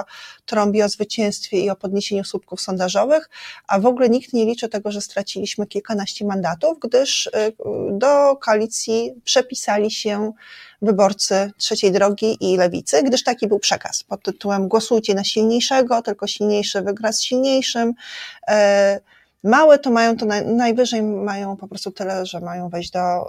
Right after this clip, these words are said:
do parlamentu, czyli mieć więcej niż pięć i osiem procent. I nareszcie po ciężkiej orce dwóch miesięcy,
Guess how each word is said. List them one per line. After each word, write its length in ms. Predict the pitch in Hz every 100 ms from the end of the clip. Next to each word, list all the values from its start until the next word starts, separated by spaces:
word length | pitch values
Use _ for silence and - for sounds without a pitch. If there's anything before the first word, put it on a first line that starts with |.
| 185
do 120 | 190
parlamentu, 520 | 190 190 208 320 311 269
czyli 200 | 214 208
mieć 220 | 208 196
więcej 280 | 208 - 196
niż 160 | 196
pięć 280 | - 190 -
i 40 |
osiem 220 | 170 - 170
procent. 360 | - - - _ - - - - - - - -
I 420 | 302 349 349 349 320 233
nareszcie 920 | 254 285 277 226 - - - - - _ -
po 480 | 240 254 254 262 262 - _ _ _ -
ciężkiej 480 | - 277 302 - 247
orce 600 | 220 226 - 214 220 220 -
dwóch 340 | 196 214 -
miesięcy, 680 | 202 196 175 180 175 165 165